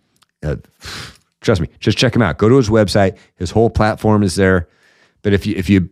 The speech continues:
have been watching me at all and you, and you watch the show and you believe in what I'm doing and what I'm saying, I'm telling you that Joe Kent is the real deal,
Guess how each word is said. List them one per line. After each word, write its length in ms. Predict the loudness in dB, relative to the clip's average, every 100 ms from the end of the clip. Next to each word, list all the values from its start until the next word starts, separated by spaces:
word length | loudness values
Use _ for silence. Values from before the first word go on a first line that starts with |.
| -4
have 100 | 0
been 120 | 2
watching 280 | 2 0 -2
me 60 |
at 60 | 0
all 340 | 2 2 0 -2
and 160 | -6
you, 80 | -6
and 100 | -6
you 100 | -4
watch 260 | 0 0 0
the 60 | -4
show 260 | 0 2
and 80 | 2
you 60 | 2
believe 280 | 2 2
in 60 | 2
what 100 | 2
I'm 140 | 2
doing 200 | 2 0
and 80 | 0
what 100 | -2
I'm 80 | -4
saying, 360 | -6 -4 -6 -8 _ _ _ _ -10
I'm 100 | -4
telling 300 | 2 4 4
you 160 | 4 0 -8 _ -8
that 140 | -6
Joe 220 | 0 0
Kent 360 | 2 0 0 0
is 160 | -2 -2
the 140 | -4
real 260 | -2 -2 -4
deal, 340 | -6 -8 -8